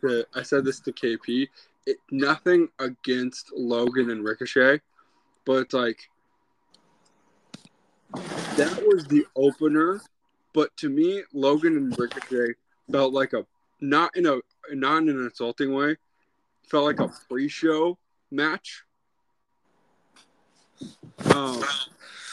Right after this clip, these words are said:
and Brock, like, Brock and Cody felt like the real opener of the show. Just to me. I don't know if any, if you did too. It, and it's nothing against Logan and Ricochet and their ability or anything like that, but it's just like,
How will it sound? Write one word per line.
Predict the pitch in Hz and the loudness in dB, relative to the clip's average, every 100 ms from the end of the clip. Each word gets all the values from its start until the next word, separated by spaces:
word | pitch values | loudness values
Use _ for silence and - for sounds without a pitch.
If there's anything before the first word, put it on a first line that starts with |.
| - - _ - - - - | -18 -20 _ -20 -20 -14 -6
and | 143 135 123 117 - _ _ _ - | -4 -2 -4 -8 -14 _ _ _ -10
Brock, | 139 139 147 - _ _ | -4 -4 -4 -10 _ _
like, | 147 135 123 | -4 -4 -4
Brock | - 139 151 165 | -4 -2 -2 -2
and | 156 | -4
Cody | 135 147 143 | -2 0 0
felt | 135 147 | 0 0
like | 139 135 | 0 0
the | 143 | -2
real | 117 123 147 139 135 | 0 2 2 2 2
opener | 135 - 123 110 | -2 -2 -4 -4
of | 101 | -6
the | 104 | -6
show. | - 110 - - _ _ _ - - - _ _ | -4 -4 -6 -14 _ _ _ -12 -12 -14 _ _
Just | - 180 - | 2 2 2
to | 170 | -2
me. | 143 113 - | -2 -6 -6
I | 135 | -4
don't | 156 | -2
know | 160 | -2
if | 147 | -4
any, | 147 143 139 - | -4 -4 -6 -10
if | 131 | -6
you | 127 | -4
did | 123 120 - | 0 -2 -2
too. | 123 - _ _ - _ - - | -8 -8 _ _ -20 _ -20 0
It, | 160 165 - | 4 4 4
and | 170 | 2
it's | 156 143 | 2 0
nothing | 165 180 185 | -2 0 0
against | 165 165 - | 2 0 -2
Logan | 156 143 147 147 143 | -2 0 0 -2 -2
and | 131 | -4
Ricochet | 131 131 127 123 120 117 | -4 -6 -6 -4 -4 -6
and | 117 117 107 | -14 -18 -10
their | 120 117 | -6 -6
ability | 110 117 113 107 | -6 -10 -12 -10
or | 104 | -8
anything | 110 104 110 107 | -10 -14 -16 -12
like | 104 - | -12 -4
that, | 110 104 | -4 -4
but | 117 | -6
it's | 117 - | -6 -6
just | 123 120 | -8 -4
like, | 113 | -4